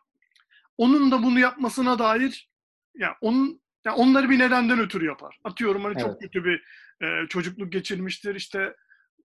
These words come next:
Speaker 1: babası öyledir, an-, böyle bir sorunlu aileden gelmiştir vesaire, vesa-, vesaire. Ya ama burada izlediğimiz Harry Fabian karakteri işte Widmark'ın oynadığı karakter yani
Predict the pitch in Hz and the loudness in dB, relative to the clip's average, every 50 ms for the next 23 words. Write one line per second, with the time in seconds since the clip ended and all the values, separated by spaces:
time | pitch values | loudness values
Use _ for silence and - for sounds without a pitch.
0 | _ 277 190 190 190 180 196 190 - 226 202 190 190 190 180 165 196 202 208 196 | _ -4 -2 -2 -2 -2 -4 -4 -2 0 0 0 0 0 -4 -4 -6 -6 -4 -6
1 | 180 202 - - 185 208 208 202 190 185 180 - 196 190 190 185 185 185 180 _ | -6 -8 -6 -2 0 0 0 0 -2 -4 -4 -4 -2 -2 -2 -2 -4 -8 -10 _
2 | _ _ _ _ _ _ _ _ _ _ - 185 175 180 180 175 170 165 160 190 | _ _ _ _ _ _ _ _ _ _ -4 -2 -2 -2 -2 -4 -8 -8 -8 -6
3 | 185 180 170 180 175 170 165 - 202 190 185 214 202 - 214 196 190 190 202 - | -6 -4 -4 -4 -6 -6 -6 -8 -8 -6 -6 -6 -6 -6 -6 -6 -6 -8 -10 -14
4 | _ _ _ _ - 202 196 190 - - _ _ 190 190 190 185 - 208 196 190 | _ _ _ _ -12 -12 -12 -12 -14 -20 _ _ -12 -12 -10 -8 -6 -6 -6 -6
5 | 202 262 294 - _ _ _ _ _ _ _ _ _ _ - - 233 247 294 302 | -6 -8 -10 -12 _ _ _ _ _ _ _ _ _ _ -6 -2 0 2 2 2
6 | 247 202 220 254 240 254 262 262 269 - 226 196 202 226 214 185 196 214 233 285 | 2 0 0 0 2 2 0 0 0 -4 -6 -4 -2 -2 -2 -2 -2 -4 -4 -4
7 | 269 - - _ _ _ _ - - 220 233 233 - 240 240 214 214 226 202 175 | -6 -8 -14 _ _ _ _ -4 -2 0 0 0 0 0 -2 0 0 -2 -2 -2
8 | 151 190 175 165 156 - - 170 151 - - 165 156 - - _ _ _ _ _ | -2 -4 -4 -4 -4 -6 -8 -10 -10 -8 -10 -10 -12 -14 -20 _ _ _ _ _
9 | _ _ _ _ _ _ _ _ _ _ _ - 165 165 190 196 202 202 202 202 | _ _ _ _ _ _ _ _ _ _ _ -12 -10 -8 -6 -4 -2 -2 -2 -2
10 | 185 - 220 214 208 208 208 196 226 247 208 214 208 208 196 - - 277 285 277 | -2 -6 -6 -6 -6 -6 -6 -6 -6 -4 -2 -2 -2 -2 -2 -2 -2 -2 -2 -4
11 | _ _ _ _ _ _ _ _ _ - 208 190 202 214 269 - | _ _ _ _ _ _ _ _ _ -6 -4 -4 -4 -4 -6 -10